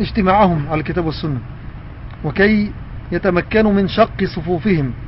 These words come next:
فالكفار يكيدون، اليهود، ها، والروافض، ومن خلفهم حزب الإخوان المسلمين يكيدون لليبيا، كما نعلم هذا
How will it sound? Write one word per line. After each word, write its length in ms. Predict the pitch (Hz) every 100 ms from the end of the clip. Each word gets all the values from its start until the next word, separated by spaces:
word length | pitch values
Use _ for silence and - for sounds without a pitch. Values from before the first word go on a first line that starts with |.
| - - - - - -
فالكفار 760 | - 190 - 185 - 202 226
يكيدون، 640 | 226 214 196 208 214 139 120 - - - - - - - - - - 156
اليهود، 480 | 156 151 190 214 175 - - - - - - -
ها، 220 | 175 202 - - - - - -
والروافض، 920 | 156 151 151 170 160 165 208 190 208 175 - - - - - - -
ومن 260 | 160 180 190
خلفهم 720 | 175 160 214 202 175 151 123 - - - -
حزب 200 | 196 165
الإخوان 220 | 165 185
المسلمين 580 | 185 170 - 170 190 220
يكيدون 580 | 202 165 175 226 233 208 - -
لليبيا، 460 | 170 208 156 131 117 - - - - - - - - -
كما 380 | 185 190 196 202 - - - - - - - - 175
نعلم 360 | 214 196 175
هذا 380 | 170 180 151 120